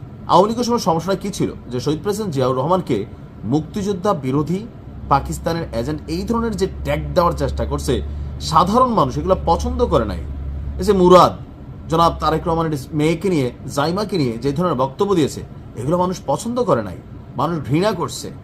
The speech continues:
বাস্তবতা তাই না? কিন্তু দেখা গেছে যে আওয়ামী লীগ করতো, কিন্তু এগুলো ঘৃণা করছে, প্রতিবাদ করছে। আর যখন এগুলোকে বাহবা দেওয়া হয়েছে রাষ্ট্রীয়ভাবে,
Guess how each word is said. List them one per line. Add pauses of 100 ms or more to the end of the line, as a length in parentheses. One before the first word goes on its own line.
(560)
বাস্তবতা
তাই
না? (420)
কিন্তু
দেখা
গেছে
যে
আওয়ামী
লীগ
করতো,
কিন্তু
এগুলো
ঘৃণা
করছে, (400)
প্রতিবাদ
করছে। (1160)
আর (880)
যখন
এগুলোকে
বাহবা
দেওয়া
হয়েছে
রাষ্ট্রীয়ভাবে,